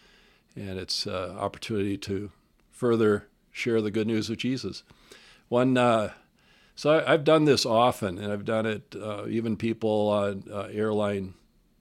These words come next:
personnel on the, on the telephone. I, they say, "Is there anything else I can help you with?" And, <laughs> and I'll take that, uh,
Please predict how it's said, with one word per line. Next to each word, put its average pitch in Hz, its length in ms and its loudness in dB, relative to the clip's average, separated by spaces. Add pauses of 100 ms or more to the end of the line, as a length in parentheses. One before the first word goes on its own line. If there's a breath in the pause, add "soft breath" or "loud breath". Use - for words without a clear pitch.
(200)
personnel 104 580 -2
on 101 160 -4
the, 98 420 -8
on 107 160 -4
the 98 100 -8
telephone. 104 640 0
I, 101 180 -8
they 95 320 -16 (260 soft breath)
say, - 160 -8
"Is 98 120 -2
there 113 200 -2
anything 117 260 -2
else 117 280 2
I 101 60 0
can 104 140 -4
help 123 300 -2
you 95 80 0
with?" 98 260 -6
And, 92 240 -8 (120)
<laughs> - 100 -20
and 92 180 -12
I'll 95 180 -8 (800 soft breath)
take - 240 -4
that, 104 280 -6 (140)
uh, 107 260 -10